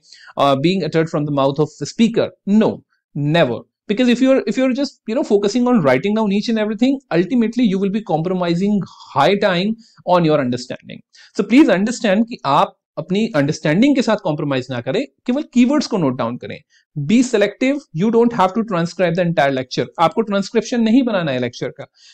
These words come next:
केवल सिलेक्टिव पोजीशन, सिलेक्टिव कीवर्ड्स को ही आप चूज कीजिए जिनको आप लिखना चाहते हैं, जो पैगवर्ड की तरह काम करें और जो आपको याद दिला दें कि इस वर्ड से रिलेटेड या इस कीवर्ड से रिलेटेड क्या डिस्कशन हो रहा था।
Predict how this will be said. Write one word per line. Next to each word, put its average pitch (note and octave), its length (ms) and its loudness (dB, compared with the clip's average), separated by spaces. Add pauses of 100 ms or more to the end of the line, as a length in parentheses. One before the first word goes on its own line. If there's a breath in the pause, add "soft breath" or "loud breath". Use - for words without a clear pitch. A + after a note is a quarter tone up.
(120)
केवल C4 180 4
सिलेक्टिव A#3 560 2
पोजीशन, F3 440 0
सिलेक्टिव F3+ 340 -2
कीवर्ड्स G3+ 380 2
को G#3 100 0
ही A3 140 6
आप G3+ 220 2
चूज G3+ 180 -2
कीजिए G#3+ 280 -2
जिनको G3 220 -2
आप F#3 120 2
लिखना D#3+ 220 -4
चाहते F3 260 -4
हैं, D4 120 -6
जो A#3 100 -6
पैगवर्ड D#3 440 -2
की F#3 80 -16
तरह F3+ 160 -2
काम E3 240 -2
करें E3 160 -4
और G#3 100 -2
जो E3+ 120 -2
आपको D3+ 200 -2
याद D3 240 -2
दिला C3 200 -4
दें G3+ 200 -4 (320 loud breath)
कि A#3 60 -2
इस A#3 280 -2
वर्ड F3+ 220 2
से G3 140 0
रिलेटेड D#3 360 0
या G3 80 2
इस F#3+ 120 -2
कीवर्ड F3 300 -2
से E3+ 100 -6
रिलेटेड D#3 360 -4
क्या C3 120 -2
डिस्कशन C3+ 400 -6
हो C#3 180 -4
रहा A#2 200 -4
था। A#2+ 140 -12